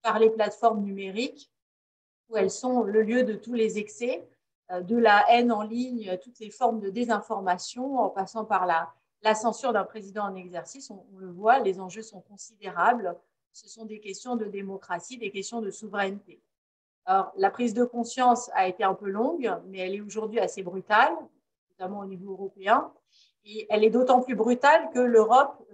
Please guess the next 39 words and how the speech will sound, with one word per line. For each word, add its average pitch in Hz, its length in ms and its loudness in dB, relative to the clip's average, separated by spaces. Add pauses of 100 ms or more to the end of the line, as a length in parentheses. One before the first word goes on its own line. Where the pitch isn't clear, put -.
mesure 220 480 -4
assez 208 280 -2
douloureusement 226 960 -4 (420)
les 208 180 -2
moyens 226 600 4 (160)
limités 233 580 -6
qui 233 140 -16
sont 262 180 -6
désormais 226 480 2
les 226 140 -2
siens. - 300 -18 (680)
Alors, - 340 -2
elle 190 120 -2
n'est 202 80 2
pas 254 120 4
totalement 240 440 6
démunie 220 420 0
face - 240 -2
à 202 80 -8
ces 202 260 -14
enjeux. 220 520 -6
Elle 202 140 -2
s'apprête 233 580 2
à 180 120 2
entrer 226 240 -4
dans 208 140 0
la 185 300 4
bataille 226 500 4
avec 208 300 -4 (120)
les 214 200 -12
armes 240 240 4
qui 226 80 -14
ont 208 80 -14
toujours 220 320 -8
été 220 200 -2
les 202 140 -10
siennes, 254 500 0 (480)
le 254 140 -2
droit 226 500 6